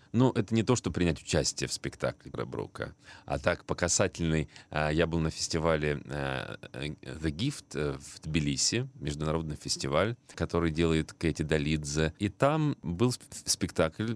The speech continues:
показывали, э, Питера Брука, назывался он "Костюм". Там была какая-то интерактивная история, что, э, артисты Питера Брука вызывали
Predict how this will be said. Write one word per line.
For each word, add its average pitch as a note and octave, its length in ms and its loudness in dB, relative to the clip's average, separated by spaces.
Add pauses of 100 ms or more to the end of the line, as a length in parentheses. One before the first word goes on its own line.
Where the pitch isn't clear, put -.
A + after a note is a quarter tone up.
показывали, F2+ 840 0
э, C#2+ 180 -4
Питера D#2+ 240 0
Брука, G2 320 0
назывался F#2 600 0
он G2+ 300 0 (360)
"Костюм". - 440 0 (160)
Там A#2+ 140 2
была G2 120 6
какая-то E2 260 0
интерактивная E2+ 580 0
история, A2+ 320 0
что, E2+ 500 2
э, C2 260 -10
артисты C2+ 720 0
Питера - 260 -4
Брука A2 340 0
вызывали D#2+ 720 0